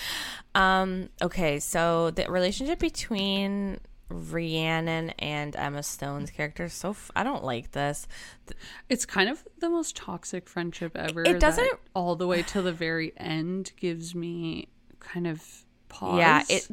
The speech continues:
Speaker 1: it doesn't ring true, and maybe that is 'cause he was a homeschooled, what do they say in Mean Girls? Homeschooled jungle freak. That's, you know,
Speaker 2: <laughs>
Speaker 1: that's this
Speaker 2: Yeah.
Speaker 1: guy. 'Cause I don't think you'd have a friend that toxic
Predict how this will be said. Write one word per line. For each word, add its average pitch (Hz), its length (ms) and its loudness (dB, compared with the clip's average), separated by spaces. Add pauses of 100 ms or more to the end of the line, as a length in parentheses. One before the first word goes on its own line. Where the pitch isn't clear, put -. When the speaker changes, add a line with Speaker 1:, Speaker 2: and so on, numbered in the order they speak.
Speaker 1:
it 226 120 0
doesn't 269 280 2
ring 233 220 0
true, 165 560 0
and 175 140 -2
maybe 175 180 0
that 165 160 2
is 156 160 -2
'cause 160 320 -4
he 160 160 -8
was 156 140 -4
a - 20 -6
homeschooled, 151 540 -6 (600)
what 165 100 -2
do 160 100 -4
they 170 80 0
say 175 140 -2
in 170 100 -2
Mean 160 100 -2
Girls? 180 300 0
Homeschooled 240 380 -4
jungle 220 280 0
freak. - 460 -12 (420)
That's, - 400 -2
you 170 160 -4
know, 151 220 -2 (100)
Speaker 2:
<laughs> - 140 -6
Speaker 1:
that's 202 500 10
this 220 120 8
Speaker 2:
Yeah. 151 220 6
Speaker 1:
guy. 156 540 4
'Cause 220 240 2 (760)
I 208 120 8
don't 220 220 2
think 254 200 -4
you'd 339 140 0
have 202 220 2
a 202 60 -2
friend 160 340 0
that 143 220 0
toxic 170 640 0